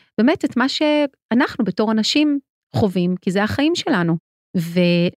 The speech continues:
וידעתי שאני רוצה שהיא תתפתח, אבל לא ידעתי מההתחלה לאן. אני חושבת שבאיזשהו מקום,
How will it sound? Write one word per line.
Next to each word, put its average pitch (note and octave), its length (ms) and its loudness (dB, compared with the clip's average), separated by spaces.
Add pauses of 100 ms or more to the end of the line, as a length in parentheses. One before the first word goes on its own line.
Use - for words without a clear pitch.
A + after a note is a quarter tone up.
(240)
וידעתי G#3 400 2
שאני A#3+ 240 2
רוצה F#3+ 200 -2
שהיא - 160 -2
תתפתח, - 540 -4
אבל F3 160 0
לא F3 60 0
ידעתי A3 440 -2
מההתחלה F3+ 640 0 (480)
לאן. E3+ 460 0 (460)
אני F3+ 100 2
חושבת - 260 -2
שבאיזשהו G3+ 460 0
מקום, A3 460 -2